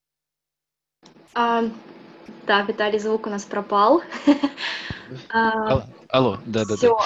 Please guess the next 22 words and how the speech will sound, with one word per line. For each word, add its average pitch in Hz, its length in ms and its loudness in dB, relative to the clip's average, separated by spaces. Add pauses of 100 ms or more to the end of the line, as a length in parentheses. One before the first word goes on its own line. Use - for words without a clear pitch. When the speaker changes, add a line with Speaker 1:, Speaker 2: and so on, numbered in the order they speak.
Speaker 1:
отлично, 220 720 -2 (100)
да, 196 180 -2
супер. 202 460 -4 (440)
Speaker 2:
Да, 98 220 -4 (140)
мне 113 300 -4
кажется, - 500 -4
иногда 113 320 -2
микрофон 107 480 -4
отключается, 127 720 -4
и 101 320 -4 (180)
вот - 220 -20
такое 104 260 -10
происходит. - 460 -12 (500)
А, 120 460 4
да, 117 340 2
и, 156 640 4
а, 117 460 2
чем, 170 240 0
э, 123 460 -2
основное 165 400 0
отличие, 131 640 0
э, 110 380 -6